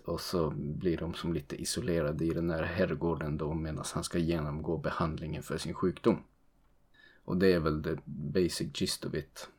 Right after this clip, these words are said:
Och sen börjar han liksom se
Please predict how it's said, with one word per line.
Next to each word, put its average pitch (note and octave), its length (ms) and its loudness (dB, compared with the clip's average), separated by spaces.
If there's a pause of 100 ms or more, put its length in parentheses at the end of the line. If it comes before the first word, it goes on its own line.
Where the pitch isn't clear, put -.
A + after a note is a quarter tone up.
(100)
Och - 120 -6
sen C#2+ 340 2 (420)
börjar F2 280 8
han F2 280 6
liksom D#2 260 -2
se D#2 320 2